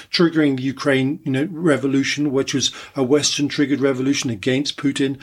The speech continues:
in his soft strategic underbelly, forcing him to act. It was, it was madness, in my opinion,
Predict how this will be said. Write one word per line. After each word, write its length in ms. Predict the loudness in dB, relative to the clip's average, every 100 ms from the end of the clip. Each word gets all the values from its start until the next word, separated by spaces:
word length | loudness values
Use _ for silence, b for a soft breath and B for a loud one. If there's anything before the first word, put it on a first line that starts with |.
| B B
in 140 | -2
his 160 | 0 2
soft 320 | 2 0 -2
strategic 420 | -10 -2 -2 -2
underbelly, 720 | -2 -2 -2 0 2 2 -2 B B
forcing 580 | -8 2 2 4 2 2
him 180 | 2 0
to 180 | -4 -4
act. 340 | -6 -8 -12 b b b
It 80 | -4
was, 180 | 0 -2
it 320 | -2 -4 -4
was 140 | -2
madness, 520 | 0 2 2 0 -2
in 80 | 0
my 180 | -2 -2
opinion, 500 | -4 -6 -4 -6